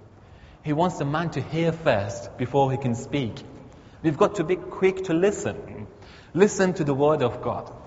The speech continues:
Jesus heals this man, but he starts from his ears.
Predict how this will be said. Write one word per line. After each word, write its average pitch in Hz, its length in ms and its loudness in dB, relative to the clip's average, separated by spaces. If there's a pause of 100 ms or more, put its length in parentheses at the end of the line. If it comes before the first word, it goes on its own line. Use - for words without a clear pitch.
(720)
Jesus 175 420 0
heals 170 500 2 (1080)
this 131 240 -2
man, 135 360 0 (140)
but - 140 -4
he 127 80 -6 (340)
starts 143 400 2
from 123 160 0
his 107 320 -6
ears. 110 420 -4